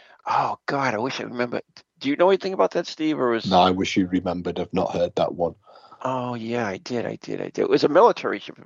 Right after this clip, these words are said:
Speaker 1: I believe, a, uh, a cargo military ship or something like that. I'll have to dig up some more information. That, that's fine. But anyway, you had something else. You said you, uh, you
Speaker 2: Yeah,
Speaker 1: were
Speaker 2: I got a phone
Speaker 1: mentioning
Speaker 2: call off, um, a really strange one.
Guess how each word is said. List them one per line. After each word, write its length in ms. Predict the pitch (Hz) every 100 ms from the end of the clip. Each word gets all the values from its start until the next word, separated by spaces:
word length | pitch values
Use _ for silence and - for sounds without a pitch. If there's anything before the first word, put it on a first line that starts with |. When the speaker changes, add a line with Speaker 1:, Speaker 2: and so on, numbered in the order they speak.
| -
Speaker 1:
I 120 | -
believe, 320 | - 139 -
a, 120 | - - _ - - - _ -
uh, 260 | 50 50 - -
a 200 | - - -
cargo 720 | - 113 117 123 120 113 104
military 460 | 104 117 113 113 117
ship 220 | - - -
or 100 | -
something 360 | - - -
like 140 | - -
that. 200 | - - -
I'll 100 | 127
have 160 | 123 -
to 120 | - _ -
dig 160 | -
up 100 | -
some 140 | - -
more 100 | - - _
information. 380 | - - - -
That, 140 | -
that's 220 | - -
fine. 220 | - - - _ - - - -
But 160 | - - -
anyway, 320 | 90 - - - - -
you 140 | 196
had 120 | 254
something 360 | - 180 190 165
else. 320 | 214 160 -
You 80 | -
said 240 | - 98 92
you, 340 | - - 82 78 -
uh, 180 | - - _
you 100 | - - _ _ _ _ _ _ _ _ -
Speaker 2:
Yeah, 140 | 214
Speaker 1:
were 60 | 240
Speaker 2:
I 40 |
got 140 | 147 156
a 60 |
phone 160 | 120 185
Speaker 1:
mentioning 100 | 220
Speaker 2:
call 220 | 156 123
off, 200 | 110 - -
um, 460 | 120 117 110 104 90 -
a 160 | 92 80 92
really 340 | 92 143 151
strange 460 | - 104 101 104 98
one. 140 | -